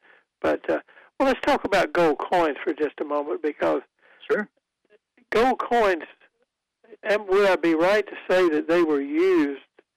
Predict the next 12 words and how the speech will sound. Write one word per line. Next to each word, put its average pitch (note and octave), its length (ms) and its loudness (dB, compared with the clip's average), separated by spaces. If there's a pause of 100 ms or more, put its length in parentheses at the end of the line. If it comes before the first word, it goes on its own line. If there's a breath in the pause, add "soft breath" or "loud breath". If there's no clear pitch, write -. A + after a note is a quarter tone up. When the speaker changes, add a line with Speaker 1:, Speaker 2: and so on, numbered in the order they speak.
(320)
Speaker 1:
in E3+ 120 -2
the D#3+ 60 0
United D#3+ 360 0
States F3 380 0
until F3 380 -2
the D#3 80 0
nineteen E3 580 -4
thirties, F#3+ 480 0
Speaker 2:
Mm-hmm. D3+ 220 -2
Speaker 1:
or, D3+ 100 -2
or D3 40 -8
not? D3 280 -6